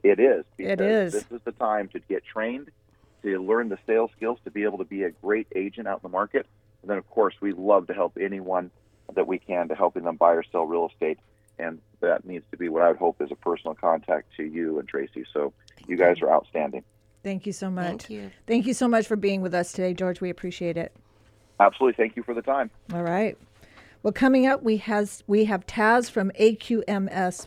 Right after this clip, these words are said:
Speaker 2: Moving and Storage, and he is giving away three
Speaker 3: Box kits.
Speaker 2: Box kits.
Speaker 3: Moving box kits, each worth about a hundred dollars. That's cool.
Speaker 2: So all of the supplies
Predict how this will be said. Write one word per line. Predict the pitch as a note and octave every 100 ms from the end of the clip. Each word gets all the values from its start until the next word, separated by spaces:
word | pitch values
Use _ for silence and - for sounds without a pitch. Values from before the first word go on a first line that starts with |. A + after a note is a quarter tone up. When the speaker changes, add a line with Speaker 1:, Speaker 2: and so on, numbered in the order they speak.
| -
Speaker 2:
Moving | G3+ A3+ G#3 G3
and | F#3+ F3
Storage, | - - G3 F#3+ B3 - - - - -
and | G#3+ G3+
he | C#4+ D#4 B3
is | A#3
giving | - A3+ B3+
away | C4 A#3 G#3+ F#3 F3+ G3+ A3+ _ _ _ _
three | - A3+ C#4 C4 F#3 E3+ F#3+ G#3+ _ _ _ _ _ _ _ _ _ _ _ _ -
Speaker 3:
Box | C3+ F3+ -
kits. | - G3+ - - -
Speaker 2:
Box | F3+ E3+ - -
kits. | F3+ G3
Speaker 3:
Moving | G#3+ G#3 G#3
box | F3 D#3+ D#3+ -
kits, | C3+ - -
each | G3 -
worth | E3+ F3+ F3
about | D3+ C#3+
a |
hundred | C#3 D#3+ E3+
dollars. | E3 B2+ A2+ G#2+ -
That's | C#3+ - _
cool. | - - C3+ G#2 G2 _ -
Speaker 2:
So | A#3 F#3+ -
all | G3+ B3
of | B3
the | C4+ A3
supplies | - B3+ - A3+ G#3+ G#3 G3+ G3+ -